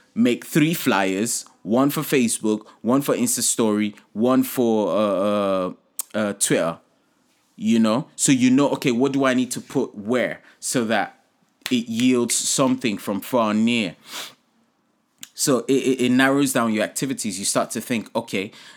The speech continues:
uh, no, last, yesterday we only made eighty thousand,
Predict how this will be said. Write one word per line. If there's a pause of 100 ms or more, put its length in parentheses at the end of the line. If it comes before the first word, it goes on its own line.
(180)
uh,
no, (240)
last,
yesterday
we
only
made
eighty
thousand,